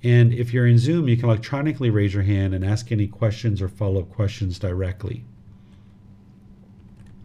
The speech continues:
Okay, it looks like Mayu Lee has a question here.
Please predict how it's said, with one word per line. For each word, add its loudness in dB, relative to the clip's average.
Okay, 0
it 4
looks 0
like 4
Mayu 8
Lee 6
has 2
a 0
question 0
here. 2